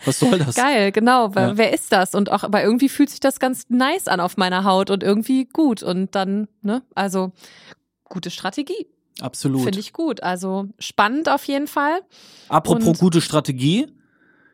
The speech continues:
Speaker 1: Ich
Speaker 2: Ja.
Speaker 1: sehe, du, du scharst mit den Hufen und möchtest direkt zum nächsten Block, aber wir
Speaker 2: Nee,
Speaker 1: müssen
Speaker 2: wir haben
Speaker 1: natürlich
Speaker 2: ja noch
Speaker 1: erstmal
Speaker 2: Pia dabei.
Speaker 1: Wir haben wie immer Pia und Tobias dabei, die sich wieder zu einem sehr spannenden Workhack austauschen.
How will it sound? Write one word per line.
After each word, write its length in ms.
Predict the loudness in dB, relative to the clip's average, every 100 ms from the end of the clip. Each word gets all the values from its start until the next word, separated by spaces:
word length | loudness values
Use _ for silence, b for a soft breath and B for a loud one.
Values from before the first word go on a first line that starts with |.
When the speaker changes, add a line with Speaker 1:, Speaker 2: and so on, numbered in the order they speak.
| b
Speaker 1:
Ich 120 | -2 2
Speaker 2:
Ja. 40 |
Speaker 1:
sehe, 160 | 4 6
du, 120 | 6
du 160 | 4 2
scharst 400 | 4 2 2 0
mit 160 | 2
den 120 | 4
Hufen 300 | 4 2 0
und 60 | 2
möchtest 360 | 2 0 -4 -2
direkt 220 | -2 -2
zum 140 | 0
nächsten 320 | 0 0 0
Block, 180 | 2 2
aber 240 | 2 2 4
wir 60 |
Speaker 2:
Nee, 60 | 4
Speaker 1:
müssen 160 | 4
Speaker 2:
wir 80 | 2
haben 40 | 2
Speaker 1:
natürlich 280 | 2 2 2
Speaker 2:
ja 60 |
noch 100 | 2
Speaker 1:
erstmal 600 | 2 0 2 2 4 0 -4
Speaker 2:
Pia 320 | -4 2 2 2
dabei. 480 | 0 -2 -2 0
Speaker 1:
Wir 100 | 0
haben 320 | 0 -2 -6 -8
wie 160 | -4 -2
immer 220 | 0 -2
Pia 460 | -4 -4 0 2 0
und 440 | -4 -4 -4 -6
Tobias 420 | -8 -2 -2 -2
dabei, 440 | -4 -4 -2 -2 -4
die 180 | -6 -4
sich 280 | -4 -4
wieder 200 | -2 -2
zu 160 | -2 -6
einem 300 | -4 -2 -2
sehr 180 | -2 -2
spannenden 720 | -4 -4 -2 0 0 -2 -2
Workhack 500 | -2 -4 -8 -10 -10
austauschen. 720 | -10 -10 -8 -10 -10 -10 -14